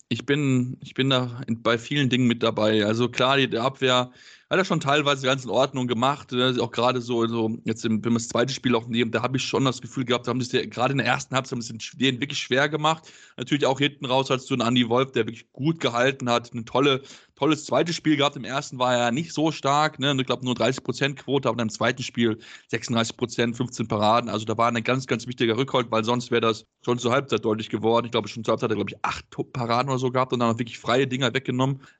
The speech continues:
Ähm, aber ansonsten, das ist off-, offensiv ist das so wenig. Also wirklich.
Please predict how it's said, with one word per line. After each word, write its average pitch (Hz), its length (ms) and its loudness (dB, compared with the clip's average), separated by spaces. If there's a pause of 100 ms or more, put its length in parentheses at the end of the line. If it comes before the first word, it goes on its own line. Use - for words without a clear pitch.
Ähm, 113 460 2 (120)
aber 110 220 0
ansonsten, 117 760 0 (240)
das - 180 -8
ist 120 200 -4
off-, 131 320 -4
offensiv 147 400 0
ist 135 120 -10
das 135 260 -6
so 165 380 2
wenig. 123 720 0
Also 127 340 0
wirklich. 131 440 -2